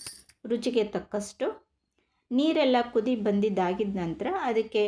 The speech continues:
ನಿಧಾನವಾಗಿ ಸ್ವಲ್ಪ ಸ್ವಲ್ಪನೇ ನಾವು ಶಾವಿಗೆಯನ್ನು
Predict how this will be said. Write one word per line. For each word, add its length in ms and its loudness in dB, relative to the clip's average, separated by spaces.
ನಿಧಾನವಾಗಿ 840 2
ಸ್ವಲ್ಪ 360 -2
ಸ್ವಲ್ಪನೇ 540 -2
ನಾವು 280 0
ಶಾವಿಗೆಯನ್ನು 920 2